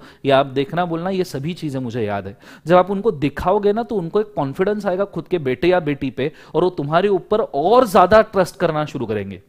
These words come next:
ठीक है, ये चीज को जरूर करना, जिन्होंने होमवर्क नहीं किया है। हाँ, जिन्होंने किया है वो तो और भी करे तो और भी अच्छा है, उनके लिए तो मैं खुशी हूँ, उनके लिए तो पहले से ही खुश हूँ कि बहुत बढ़िया अगर तुमने होमवर्क किया है। लेकिन जिन्होंने कि-, नहीं किया, सेम लिस्ट तीन बार लिखनी है, मॉम डैड को दिखानी है कि कल नहीं लिखी थी, आज की ये पेनल्टी है,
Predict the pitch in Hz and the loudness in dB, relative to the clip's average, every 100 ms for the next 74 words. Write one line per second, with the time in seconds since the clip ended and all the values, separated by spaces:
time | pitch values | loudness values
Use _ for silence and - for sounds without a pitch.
0 | _ - 196 214 190 208 202 226 196 135 | _ 0 2 2 -2 -4 -6 -4 -4 -2
1 | 139 170 165 110 101 95 120 156 185 190 | 0 0 -2 -4 -6 -12 -8 -6 -4 -4
2 | 165 165 151 135 156 151 110 95 - - | -4 -6 -4 -4 -4 -2 -4 -4 -16 -4
3 | - 151 160 170 226 247 220 214 233 185 | 0 0 0 0 0 0 4 4 4 0
4 | 185 156 156 214 233 247 226 226 233 208 | 0 2 6 8 8 4 4 4 2 4
5 | 185 196 175 127 139 104 - 151 165 190 | 6 6 4 4 -6 -6 -6 -8 -4 0
6 | 202 208 202 185 - 131 98 - - 147 | 0 -2 -4 -6 -2 -4 -4 -18 -10 0
7 | 185 208 202 175 226 220 202 127 - 104 | 2 2 4 6 6 4 -6 -6 -12 -12
8 | 156 156 185 202 202 214 190 185 175 180 | -4 2 4 4 4 4 4 -2 -4 -6
9 | 147 127 120 113 95 - - - 139 185 | -4 -6 -4 -6 -6 -10 -14 -4 -2 -2
10 | 165 170 190 170 147 147 147 202 151 117 | -4 -4 -4 -8 -6 -4 -2 -4 -4 -6
11 | - 247 277 302 247 262 - - 285 277 | -4 -4 -4 -4 -4 -4 -8 -6 -2 0
12 | 269 247 226 202 214 226 190 190 190 196 | 0 0 -2 -6 -4 -2 -2 0 0 0
13 | 180 175 175 202 214 196 196 175 185 190 | -2 -4 -6 -6 -2 -2 0 -4 -4 -4
14 | 202 226 220 160 - 175 165 143 151 180 | -8 0 2 2 -2 -4 -2 -4 -2 -2
15 | 190 | -4